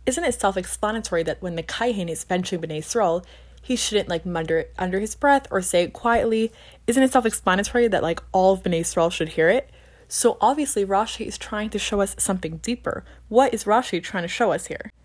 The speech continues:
And the third question is that Rashi doesn't normally comment on an extra vav unless it impacts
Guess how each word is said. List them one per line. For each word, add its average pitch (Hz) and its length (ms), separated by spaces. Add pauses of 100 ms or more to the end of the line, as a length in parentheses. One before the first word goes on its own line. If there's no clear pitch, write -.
(340)
And 233 200
the 220 80
third 302 360
question 247 580
is 185 420 (280)
that - 260
Rashi 262 540
doesn't 214 360
normally 190 380
comment 180 540
on 185 100
an 175 160
extra 180 320
vav 208 280 (420)
unless 247 420
it - 220
impacts 247 600